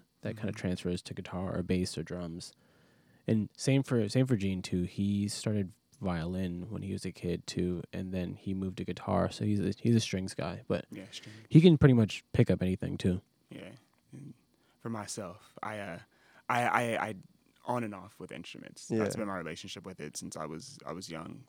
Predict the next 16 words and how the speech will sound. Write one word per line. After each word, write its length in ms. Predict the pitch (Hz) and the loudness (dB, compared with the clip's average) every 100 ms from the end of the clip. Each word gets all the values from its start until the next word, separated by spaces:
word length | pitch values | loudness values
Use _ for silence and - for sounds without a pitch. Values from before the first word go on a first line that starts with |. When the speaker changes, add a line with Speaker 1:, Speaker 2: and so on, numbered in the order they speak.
| - | -12
Speaker 2:
But 160 | 92 | -8
I 100 | 85 | -8
definitely, 760 | 95 98 - 95 92 90 92 - _ _ _ _ _ _ - | -6 -10 -10 -10 -8 -8 -10 -16 _ _ _ _ _ _ -4
I 80 | |
guess 180 | 113 107 | -2 0
I 80 | 113 | -2
could 180 | 110 98 | -2 -4
say 260 | - 98 | -2 -2
I 120 | 92 90 | -4 -6
have, 340 | 98 92 90 - _ _ _ _ _ | -8 -10 -10 -16 _ _ _ _ _
have 160 | - 131 | -2 0
an 100 | 104 | 0
ear 200 | - 95 | -2 -6
f-, 240 | 98 - - _ _ | -6 -14 -20 _ _
for 320 | - 120 131 | -12 -6 -6
it. 140 | 131 | -6